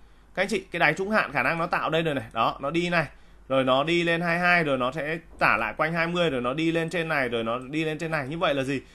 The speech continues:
Tức là nó đã bắt đầu hình thành một cái kênh xu hướng về mặt trung hạn của những cái mã cổ phiếu chủ đạo,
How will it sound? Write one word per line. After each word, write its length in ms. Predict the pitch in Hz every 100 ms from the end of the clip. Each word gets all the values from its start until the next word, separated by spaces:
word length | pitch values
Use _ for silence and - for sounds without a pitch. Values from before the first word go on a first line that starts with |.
| - - -
Tức 80 |
là 140 | 233 180
nó 160 | 139
đã 120 | 139 139
bắt 240 | 208 -
đầu 220 | 156 147
hình 220 | 143 135
thành 260 | 131 139 127
một 140 | 120
cái 140 | - 147 - - -
kênh 340 | 226 226 214
xu 320 | 175 220 214
hướng 360 | 208 156 156 196
về 100 | 151
mặt 180 | 131 127 - -
trung 220 | 240 233
hạn 240 | 226 131 - - - -
của 340 | 147 107 92 -
những 280 | 143 175
cái 100 | 202
mã 180 | 190 160
cổ 240 | 185 143 92
phiếu 260 | 113 123 - - - - - - - - -
chủ 260 | - 160 123
đạo, 300 | 131 160 -